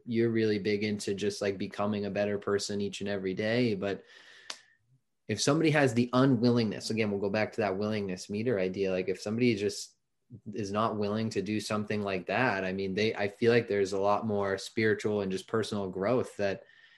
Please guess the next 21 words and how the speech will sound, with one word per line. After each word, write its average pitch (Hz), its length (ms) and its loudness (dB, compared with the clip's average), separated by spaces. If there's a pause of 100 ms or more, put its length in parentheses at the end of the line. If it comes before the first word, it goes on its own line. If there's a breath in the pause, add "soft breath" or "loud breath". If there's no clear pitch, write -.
(440 soft breath)
needs 117 240 2
to 127 80 0
come 104 240 0
of 127 200 4
that, 85 260 -2
just 104 220 -6
because 98 480 -2
of 98 320 -4 (100)
the, 101 200 -6
again, 104 340 0
the 92 80 -4
fact 101 360 0
that 95 260 -2 (640)
they're 95 140 -4
not 95 280 -2
willing 101 300 -2
to 90 60 -4
do 98 220 0
it, - 220 2 (500 soft breath)
um, 98 480 0 (680)
because 104 840 0